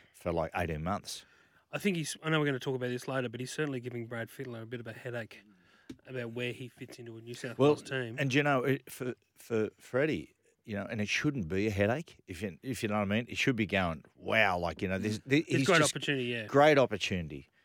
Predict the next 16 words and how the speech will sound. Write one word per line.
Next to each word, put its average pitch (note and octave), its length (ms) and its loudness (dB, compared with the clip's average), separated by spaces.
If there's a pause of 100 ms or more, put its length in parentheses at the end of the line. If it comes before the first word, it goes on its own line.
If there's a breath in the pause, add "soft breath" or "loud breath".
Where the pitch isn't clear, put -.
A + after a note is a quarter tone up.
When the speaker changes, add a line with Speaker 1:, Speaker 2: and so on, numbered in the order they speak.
(180)
Speaker 1:
But, F#2 260 -2
um, F#2 440 0 (600 soft breath)
yeah, A2+ 340 6
it, A2+ 320 2
it's A#2+ 200 0
just A2+ 200 0
a G2+ 40 -2
great F2+ 280 0
deal. F#2 360 0
I G#2 80 -2
mean, G2+ 200 2
if G2+ 120 -2
you're C#3 120 6
at A#2+ 80 0
the - 60 -6
Sharks, - 600 0